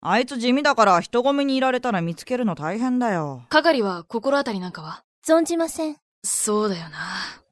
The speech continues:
Speaker 2: 知っていたら、真っ先に言うだろうな。そうだ。先生の部屋なら何か参考になるものがあるかも。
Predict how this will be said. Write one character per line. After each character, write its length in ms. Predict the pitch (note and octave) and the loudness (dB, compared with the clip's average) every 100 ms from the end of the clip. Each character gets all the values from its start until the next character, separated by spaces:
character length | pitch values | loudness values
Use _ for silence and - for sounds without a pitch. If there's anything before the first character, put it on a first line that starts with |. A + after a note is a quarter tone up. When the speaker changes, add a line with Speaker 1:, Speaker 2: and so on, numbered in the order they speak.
| _ _ _ _ _ _ - | _ _ _ _ _ _ -2
Speaker 2:
知 180 | - - | 0 2
っ 20 | |
て 80 | G3+ | 0
い 60 | G#3+ | 0
た 80 | |
ら、 180 | G#3+ D#3+ - - - _ _ - | -2 -4 -8 -20 -20 _ _ 2
真 140 | A3+ | 2
っ 20 | |
先 280 | A3 C4 C4 | 4 0 2
に 240 | G#3+ F3+ | 2 0
言 120 | F3+ G#3+ | 0 0
う 60 | |
だ 100 | G3+ | 0
ろ 80 | D#3 | -4
う 20 | |
な。 240 | D3+ F3+ F3+ - _ _ _ _ _ _ _ _ _ _ _ _ _ _ - | -8 -8 -8 -12 _ _ _ _ _ _ _ _ _ _ _ _ _ _ -2
そ 160 | B3 E4 | 2 4
う 20 | |
だ。 160 | A#3 - - - _ _ _ - | 2 -2 -14 -20 _ _ _ -2
先 220 | - E4 | 4 6
生 100 | F#4+ | 8
の 80 | F4 | 6
部 60 | B3 | 6
屋 100 | B3+ | 6
な 140 | A3+ | 4
ら 260 | F#3+ D#3+ - _ | 2 -2 -12 _
何 240 | A3 A#3+ A3+ | 0 2 2
か 140 | F#3+ | 0
参 200 | - A#3 | 0 2
考 120 | B3 | 4
に 100 | A#3 | 4
な 80 | B3 | 4
る 60 | G#3+ | 4
も 100 | F#3+ | 2
の 80 | |
が 160 | F#3+ E3 | 0 -2
あ 40 | |
る 40 | G3+ | -2
か 120 | |
も。 100 | F3+ | -4